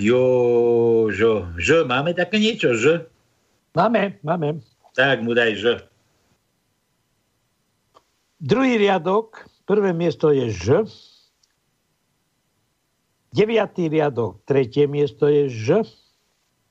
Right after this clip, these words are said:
Speaker 2: Jedenásty riadok, prvé miesto je Ž.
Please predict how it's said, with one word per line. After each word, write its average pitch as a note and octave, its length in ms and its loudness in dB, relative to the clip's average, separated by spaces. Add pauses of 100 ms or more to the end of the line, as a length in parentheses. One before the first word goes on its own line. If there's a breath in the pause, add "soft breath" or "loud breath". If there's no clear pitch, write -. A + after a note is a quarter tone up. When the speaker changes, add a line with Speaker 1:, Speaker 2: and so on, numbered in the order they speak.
(920)
Speaker 2:
Jedenásty G3+ 640 0
riadok, C#3 560 -2
prvé D3+ 320 2
miesto D#3+ 400 -2
je D#3+ 240 0
Ž. C#3 320 0